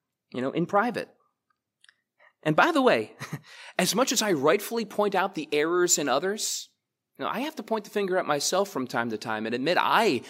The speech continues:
make the wrong emphases. I have mine too. Look, I know I, I'm prone to action. I'm prone to doing, prone to immediately jumping to the next Bible study, to the next out, planning the next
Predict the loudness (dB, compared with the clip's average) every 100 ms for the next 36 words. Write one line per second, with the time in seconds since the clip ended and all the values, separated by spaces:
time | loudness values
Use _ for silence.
0 | -6 -4 2 2 4 4 2 -2 -4 -6
1 | -6 -8 -4 -2 -2 -6 _ _ _ _
2 | _ -6 -2 0 2 0 0 -2 -4 -8
3 | _ _ _ _ _ _ -2 2 6 6
4 | 6 6 4 4 2 6 6 6 2 -2
5 | -6 -6 -4 4 6 6 4 -2 0 0
6 | 0 0 2 4 4 2 -2 -10 -6 0
7 | 0 0 4 4 6 2 2 2 6 6
8 | 6 2 2 4 2 4 2 4 2 4
9 | 2 2 2 0 -2 -2 -4 -16 -20 _
10 | _ _ _ _ _ _ _ 4 6 8
11 | 6 2 6 6 6 2 0 0 0 0
12 | -2 -2 -4 -4 0 4 6 6 4 2
13 | 0